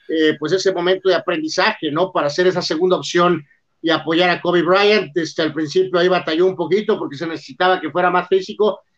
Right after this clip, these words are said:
pero eventualmente lo hizo y, por supuesto, pues ese equipo, eh, también marca una época en esta, eh, gloriosa franquicia que son, este, los Lakers, ¿no? Lo hemos visto muy activo en épocas recientes,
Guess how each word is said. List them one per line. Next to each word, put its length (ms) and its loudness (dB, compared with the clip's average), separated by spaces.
pero 180 0
eventualmente 600 0
lo 140 0
hizo 420 0
y, 120 -4
por 160 -4
supuesto, 400 -4
pues 140 -8
ese 180 -6
equipo, 460 -4
eh, 240 2
también 320 2
marca 300 0
una 160 -2
época 520 -4
en 280 -2
esta, 680 -2
eh, 380 2
gloriosa 440 4
franquicia 540 -2
que 100 -8
son, 340 -4
este, 380 -2
los 180 -4
Lakers, 400 -2
¿no? 200 4
Lo 100 2
hemos 160 -2
visto 220 0
muy 160 4
activo 480 2
en 80 -2
épocas 600 -2
recientes, 760 -2